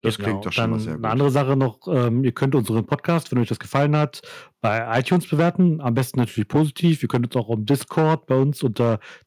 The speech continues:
Speaker 2: discord punkt chromie punkt de könnt ihr uns schreiben, was ihr davon haltet, könnt mit uns in Kon-, Kontakt treten und so weiter und so fort. Ähm, auch wenn ihr Vorschläge habt, was soll besser gemacht werden,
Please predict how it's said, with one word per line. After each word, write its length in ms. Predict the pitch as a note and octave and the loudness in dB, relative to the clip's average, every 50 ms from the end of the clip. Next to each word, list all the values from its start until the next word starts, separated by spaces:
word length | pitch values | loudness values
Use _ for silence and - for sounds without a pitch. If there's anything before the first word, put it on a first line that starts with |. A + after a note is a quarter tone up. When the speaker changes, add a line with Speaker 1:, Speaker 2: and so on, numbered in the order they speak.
| - | 0
Speaker 2:
discord 500 | - D3 C3+ - - - C#3+ C#3+ C#3+ - | 0 0 2 0 0 2 2 2 2 0
punkt 340 | - - C3 A#2 A#2+ A2+ - - | 0 0 2 2 2 0 -4 -4
chromie 340 | - - B2+ B2 B2 C3+ | -2 0 2 4 4 2
punkt 320 | B2+ B2+ - A#2+ A2+ - - | 2 2 0 0 0 0 -2
de 340 | B2+ A2 A2+ B2+ C3+ D3+ D3+ - - - - - - - - | -2 0 2 2 2 2 0 -4 -8 -18 -18 -20 -20 -8 -4
könnt 180 | - B2+ G2 | -2 0 0
ihr 60 | C3+ | 0
uns 100 | A#2+ - | 0 0
schreiben, 520 | - - A2 B2 C#3 C3+ C3+ C3+ C3+ C3+ A#2+ | -2 0 0 2 2 4 4 2 2 2 0
was 140 | A#2 - - | -2 -2 -2
ihr 20 | |
davon 180 | A2+ G2+ G2+ G#2 | -4 -4 -2 0
haltet, 300 | B2 C#3 C3+ C3+ B2+ - | 0 0 0 0 -2 -2
könnt 180 | - B2+ - | -4 -4 -2
mit 80 | - C3+ | 0 0
uns 140 | C#3+ B2+ - | 0 2 0
in 80 | B2+ | 0
Kon-, 160 | - C3+ D3 | 0 -2 -2
Kontakt 420 | D3+ - - B2 - C3+ B2 - - | -4 -4 -4 -2 -2 -2 -4 -4 -2
treten 320 | - C3+ C3+ C3 - C3 | 0 0 0 0 -2 -4
und 140 | B2 A2+ - | -6 -4 -4
so 100 | - A2 | -2 -2
weiter 180 | A2 A2+ G#2 A2 | -2 -2 -2 -2
und 80 | G2+ | -4
so 80 | - G#2+ | -6 -6
fort. 420 | - - C#3+ E3 F3+ - - - _ - - - - - - - - - - | -4 0 0 0 0 -2 -6 -20 _ -20 -20 -18 -16 -16 -16 -18 -16 -6 -2
Ähm, 360 | C3+ C3+ C3+ B2+ B2+ C#3 D#3+ | 0 2 2 2 2 0 2
auch 180 | D3 D3+ C#3+ C#3+ | 2 0 2 4
wenn 80 | F#3 | 2
ihr 60 | F3+ - | 2 2
Vorschläge 480 | - G#3 G#3 F#3+ - - E3 C#3 C#3 | 2 2 2 2 2 0 2 2 2
habt, 200 | C3+ B2+ B2 - - | 2 0 0 0 -2
was 240 | C#3+ C#3 - - | -2 -2 -2 -6
soll 340 | - F3+ - C#3 C#3 C#3+ C#3+ | -14 -6 -2 2 2 2 2
besser 260 | B2 - D3 C3 D#3 | 2 0 0 0 0
gemacht 340 | C3+ B2+ B2+ C3+ B2+ - - | 2 2 2 0 -2 -2 0
werden, 400 | C#3 C3 C3 B2+ B2+ B2+ B2+ B2 | 2 2 2 2 2 0 0 -2